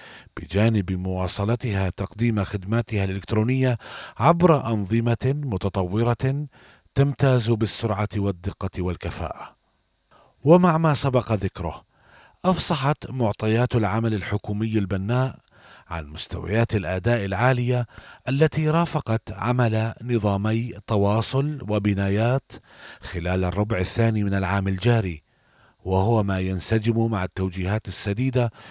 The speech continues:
من قبل صاحب السمو الملكي ولي العهد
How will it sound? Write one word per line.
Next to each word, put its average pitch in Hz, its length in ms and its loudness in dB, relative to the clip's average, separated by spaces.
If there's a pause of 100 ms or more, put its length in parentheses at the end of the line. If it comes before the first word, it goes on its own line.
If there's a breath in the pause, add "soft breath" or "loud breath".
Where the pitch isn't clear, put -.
(240 loud breath)
من 139 120 0
قبل 156 460 0
صاحب 104 420 -2
السمو 110 480 2
الملكي 101 640 -2
ولي 95 340 0
العهد 123 480 -2